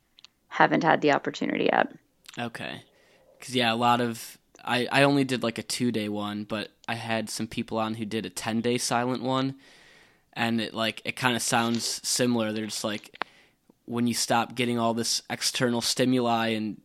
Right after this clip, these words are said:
Speaker 2: really go deep into yourself, it,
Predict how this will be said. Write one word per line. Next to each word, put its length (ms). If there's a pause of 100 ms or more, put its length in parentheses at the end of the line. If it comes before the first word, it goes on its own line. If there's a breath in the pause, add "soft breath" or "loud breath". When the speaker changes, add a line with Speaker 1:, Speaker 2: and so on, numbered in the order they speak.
(160)
Speaker 2:
really 320
go 280
deep 360
into 200
yourself, 600
it, 240